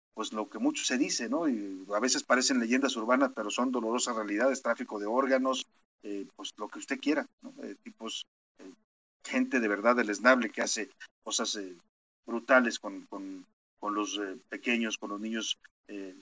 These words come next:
de, de meses que son robados en muchos casos, incluso de hospitales públicos. Pero vamos al caso de Tadeo, porque este bebé, lamentablemente,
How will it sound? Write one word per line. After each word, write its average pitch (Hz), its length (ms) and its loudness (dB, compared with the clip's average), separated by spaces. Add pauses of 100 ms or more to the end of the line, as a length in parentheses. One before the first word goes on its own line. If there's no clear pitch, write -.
(760)
de, 104 160 -8
de 104 160 -2
meses 123 360 4
que 107 100 -8
son 107 180 -4
robados 107 400 2
en 101 80 -8
muchos 101 200 -10
casos, 110 300 -4
incluso 110 280 -6
de 110 60 -2
hospitales 107 560 -2 (440)
públicos. 101 680 -4 (180)
Pero 123 160 4
vamos 170 180 6
al 143 100 6
caso 156 260 6
de 135 80 6
Tadeo, 135 320 6
porque 110 200 -4
este 131 160 0
bebé, 127 360 6 (260)
lamentablemente, 127 840 2